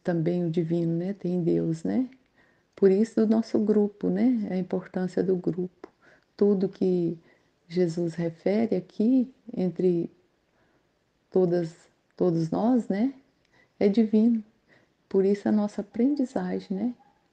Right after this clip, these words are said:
A nossa encher, né, do divino, né? E, e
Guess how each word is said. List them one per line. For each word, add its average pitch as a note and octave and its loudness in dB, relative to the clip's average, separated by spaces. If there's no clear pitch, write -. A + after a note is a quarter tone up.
A F3+ -6
nossa F3+ -6
encher, G#3 6
né, F#3 -2
do F3+ -2
divino, E3 -2
né? F3+ 0
E, F#3 0
e E3+ -6